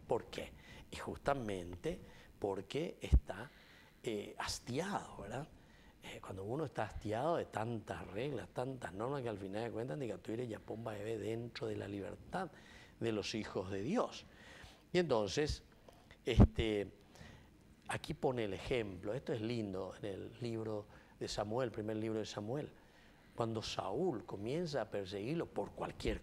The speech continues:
cosa, lo persigue y lo quiere matar, justamente es por una envidia, porque se dan cuenta que David tiene todas las capacidades para ser el futuro rey. Y Saúl quiere que su hijo Jonatán sea el rey.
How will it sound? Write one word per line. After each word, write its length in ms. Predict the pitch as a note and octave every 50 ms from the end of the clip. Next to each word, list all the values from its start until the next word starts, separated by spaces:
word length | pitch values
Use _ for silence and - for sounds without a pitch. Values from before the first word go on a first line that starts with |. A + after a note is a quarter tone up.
| - -
cosa, 460 | - D#3+ D3 F#2+ - - - - -
lo 140 | F#2 F#2+ F2+
persigue 380 | G#2 A2 G2 - B2+ C#3 C3+
y 40 | A#2
lo 160 | F#2+ F2 F2
quiere 240 | - - G#2 G#2 G#2
matar, 440 | A2+ C3 C3 - - C3 A2 - - - - - - - - - - - - - - -
justamente 500 | - - G2+ - A2+ G2+ G#2+ A#2+ B2+ -
es 80 | C#3+ A2
por 200 | - - G2 F#2
una 160 | G2+ A2 G#2+
envidia, 460 | G2+ G2+ G#2+ C3 F#3+ G#3+ F3 A2 G2
porque 200 | F#2+ G#2 G2 F#2+
se 140 | F2 - G#2
dan 160 | G#2+ G#2+ G#2
cuenta 420 | F#2+ - - C3 A2 G2 F#2 G2 F#2
que 120 | F#2 G2
David 320 | F#2+ F#2 F#2 G#2 A#2 A#2 A#2
tiene 280 | - - A#2 A2 G#2 F#2+ - -
todas 220 | - D#3+ D#3+ D3+
las 160 | C3+ A2+ G2 -
capacidades 920 | - - - - A2+ G#2+ - - A#2 G#2+ G2+ G#2 A2 A#2 C3+ D#3+ - - - - - - - - - - - -
para 320 | - A2+ G#2+ G#2 F#2+ -
ser 380 | - - - A#2+ B2 C#3 D3+ D#3
el 120 | A2+ F#2+
futuro 480 | - - B2+ F2 - A2 G#2 G2+ G2+ F#2+ G2 A#2+
rey. 280 | E3 F3+ - F#2+ - - - - - - - - - - - - - - - - - - - - -
Y 80 | -
Saúl 500 | F#2+ - - G2+ F#2+ F#2+ G2 A2 B2 B2
quiere 640 | - - - - A2+ A2+ G#2 F#2 F2+ - - - - - - - - - -
que 120 | - G#2+ F2+
su 180 | - - G#2
hijo 340 | G2+ A2 G#2+ - - G2+ - -
Jonatán 560 | G#2 F#2+ F#2 E2+ - - - D3+ B2+ G2 F#2 F#2 F#2 F2
sea 520 | - - - - - G2+ G2 F#2 F#2 - -
el 180 | - G2+ F#2 F2
rey. 340 | - - - - - -